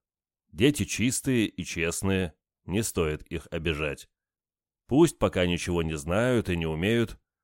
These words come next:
но знания и умения дело наживное. Мстислав из Древлян явно станет неплохим офицером.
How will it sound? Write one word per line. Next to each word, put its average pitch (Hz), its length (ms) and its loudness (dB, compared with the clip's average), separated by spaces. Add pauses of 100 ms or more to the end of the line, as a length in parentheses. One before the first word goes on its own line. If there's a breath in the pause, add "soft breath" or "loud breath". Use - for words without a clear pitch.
(140)
но 120 180 2
знания 127 560 4
и 107 140 0
умения 117 560 2
дело 104 300 4
наживное. 92 760 2 (640)
Мстислав 104 680 0
из 90 120 -2
Древлян 82 540 -2 (420)
явно 127 400 2
станет 123 480 2
неплохим 98 500 0
офицером. 80 680 -2